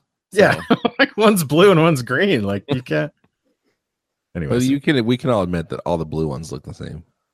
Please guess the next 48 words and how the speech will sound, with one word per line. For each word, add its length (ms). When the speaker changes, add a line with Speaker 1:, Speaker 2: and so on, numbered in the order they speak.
Speaker 2:
Maybe. 400
Speaker 1:
Yeah, 180
pr-, 200
I 100
mean, 180
Grover, 380
nobody 260
can 140
tell 160
Grover 360
and 120
Gonzo 280
apart, 320
even 180
though 100
they're 100
completely 520
different. 340
But, 80
like, 300
I 120
guess 240
Gonzo 360
has 160
the 60
long 240
nose. 400
Probably. 260
Speaker 3:
Gonzo's 300
the 60
one 140
that 100
eats 180
the 220
cookies 320
all 80
the 60
time, 260
right? 160
<laughs> 1040
Wait, 140
I'm 120
not 120
even 160
on 80
the 80
right 160
street. 360